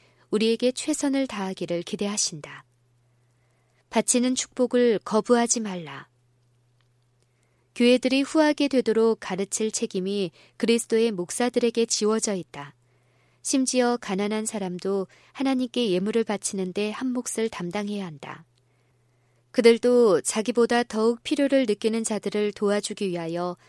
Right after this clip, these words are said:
자아를 부정하면서 그리스도의 은혜에 참여하는 자들이 되어야 한다. 가난한 성도들이 그들보다 더 가난한 자들을 돕기 위하여 바치는 축복을 거절당해야 할 이유가 무엇인가?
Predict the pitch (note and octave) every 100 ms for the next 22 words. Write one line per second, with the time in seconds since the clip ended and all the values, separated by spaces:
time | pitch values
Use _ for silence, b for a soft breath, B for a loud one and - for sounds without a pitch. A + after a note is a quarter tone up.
0 | b - G3+ F#3+ F#3+ G3 - F#3+ G3 G3
1 | E3+ E3 E3 F3+ D#3+ D#3 b b b -
2 | A3 - A3 A3 F#3+ G3 G#3+ A3+ - C4
3 | B3+ A#3+ A#3+ A#3 G3 G3 G3+ - F#3+ G3+
4 | G3+ F3 C#3 - - _ _ _ _ _
5 | _ _ _ - A#3 A3 A3 A#3 A#3+ B3+
6 | A#3+ A3 F#3 F3 D#3 - _ _ _ -
7 | A#3 A#3 A#3+ A#3 A#3 - G#3 G#3+ - G3+
8 | G#3+ A#3 A#3 G#3+ G#3 G#3+ G#3 G3 - F#3
9 | E3+ E3+ F3+ - F#3+ - G3+ G#3 - -
10 | A3+ A3+ A3 G#3+ - F#3+ A3 A3 G#3 G3+
11 | G3+ G3+ G3 E3+ G3+ G#3 A3 G3 G3+ G#3+
12 | - F3 C#3 C#3